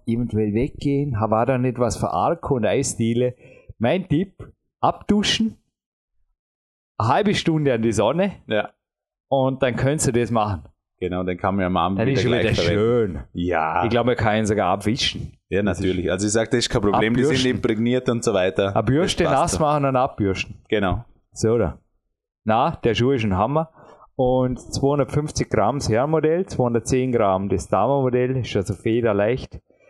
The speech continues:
Speaker 1: Drei Millimeter Sprengung, was auch klar ist, nur ein Vorfuß- oder Mittelfußläufer wird damit, also ist einfach für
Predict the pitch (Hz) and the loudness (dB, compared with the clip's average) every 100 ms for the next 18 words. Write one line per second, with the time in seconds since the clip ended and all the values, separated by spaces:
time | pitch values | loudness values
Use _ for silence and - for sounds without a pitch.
0 | _ - 117 156 175 147 135 127 123 - | _ 0 2 2 2 2 2 2 -2 0
1 | 117 120 156 180 - _ _ _ _ _ | 0 2 0 -2 -8 _ _ _ _ _
2 | 117 117 117 - 131 120 120 - - - | 0 0 0 -2 0 2 0 -2 -6 -4
3 | - 127 110 139 156 160 - - - - | -2 0 2 2 2 0 -2 -4 -8 -2
4 | 127 165 165 139 113 117 110 117 - - | 0 0 0 0 2 0 -2 -6 -14 -2
5 | 139 143 147 147 147 - 117 110 135 - | 0 2 0 0 -2 -4 -2 0 -2 -2
6 | 151 151 - 147 135 135 120 139 139 120 | -4 -4 -8 -6 -2 0 0 2 0 0
7 | 123 - 113 123 127 - - - - 123 | 0 0 2 2 0 -2 -20 -4 0 2
8 | 127 123 127 131 110 139 127 123 120 | 2 2 2 0 0 2 2 4 2